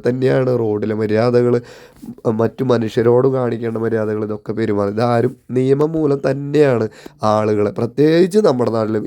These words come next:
ഇന്ത്യ പോലുള്ള സ്ഥലത്ത്, ആ, കേരളത്തിൽ ഇവിടെയൊക്കെ ഇത്തരം കടുത്ത നിയമങ്ങൾ കൊണ്ടുവരിക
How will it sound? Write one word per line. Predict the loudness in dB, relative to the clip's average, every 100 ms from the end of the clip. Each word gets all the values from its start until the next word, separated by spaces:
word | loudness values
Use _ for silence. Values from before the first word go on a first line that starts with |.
| -6
ഇന്ത്യ | -4 -4 -2
പോലുള്ള | -2 -4 -4
സ്ഥലത്ത്, | -6 -6 -8 -8 -20 _ -6
ആ, | -4 0
കേരളത്തിൽ | 2 2 0 -2 -4 -4 -6 -12
ഇവിടെയൊക്കെ | -8 -6 -6 -6 -2 -2 -2
ഇത്തരം | -6 -4 -2
കടുത്ത | -4 -4 -4 -4 -4
നിയമങ്ങൾ | -4 -4 -4 -4 -4 -4 -4
കൊണ്ടുവരിക | -4 0 0 2 0